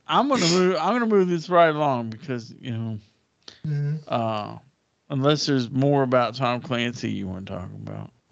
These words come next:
Speaker 2: Mm, no, good.
Speaker 1: Okay. I don't, I don't wanna change the subject before we're not done with it, but I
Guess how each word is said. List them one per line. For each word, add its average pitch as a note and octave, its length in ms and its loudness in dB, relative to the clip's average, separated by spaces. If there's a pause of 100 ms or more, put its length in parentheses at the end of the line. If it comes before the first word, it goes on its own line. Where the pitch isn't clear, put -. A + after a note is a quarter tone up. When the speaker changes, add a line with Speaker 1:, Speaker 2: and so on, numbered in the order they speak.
(100)
Speaker 2:
Mm, D3+ 540 -4
no, D#3 320 -2 (260)
good. C#3+ 240 -2 (1900)
Speaker 1:
Okay. G#2+ 320 -10 (180)
I A2+ 140 -4
don't, C#3 60 2
I A#2+ 200 0
don't D3 140 4
wanna C#3+ 160 6
change C3+ 320 2
the A#2+ 60 -2
subject B2 460 2
before A2 360 -10
we're G#2+ 120 -8
not A2 280 -4
done A#2 240 0
with G2+ 160 -6
it, G2+ 160 -10
but G#2+ 160 -6 (1500)
I C#3 180 2